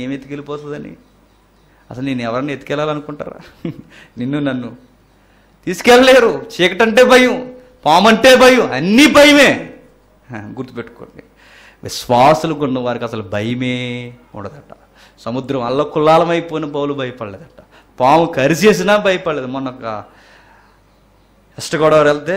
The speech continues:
ఒక, ఒక అక్క చేలోకి వెళ్ళిందట, కోత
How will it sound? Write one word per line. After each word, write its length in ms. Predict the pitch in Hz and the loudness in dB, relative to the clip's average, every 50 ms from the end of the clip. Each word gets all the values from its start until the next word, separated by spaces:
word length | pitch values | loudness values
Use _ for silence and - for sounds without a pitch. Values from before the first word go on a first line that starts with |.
| 196 | -4
ఒక, 140 | 180 151 139 123 113 107 101 92 76 - - - - | -4 -4 -4 -4 -4 -6 -8 -12 -16 -20 -20 -20 -18
ఒక 100 | 113 101 113 | -16 -12 -10
అక్క 200 | 107 - - - 160 147 143 139 135 131 131 127 - _ - | -12 -10 -6 -4 -2 -2 -2 -2 -4 -8 -10 -14 -18 _ -14
చేలోకి 340 | - 127 127 131 131 127 131 | -10 -8 -8 -8 -8 -8 -10
వెళ్ళిందట, 360 | 120 120 110 107 101 - 110 104 104 143 180 185 _ _ _ _ _ _ _ _ _ _ _ _ _ _ _ _ _ _ | -12 -12 -12 -12 -14 -14 -14 -14 -14 -14 -16 -18 _ _ _ _ _ _ _ _ _ _ _ _ _ _ _ _ _ _
కోత 200 | - 113 113 | -10 -10 -8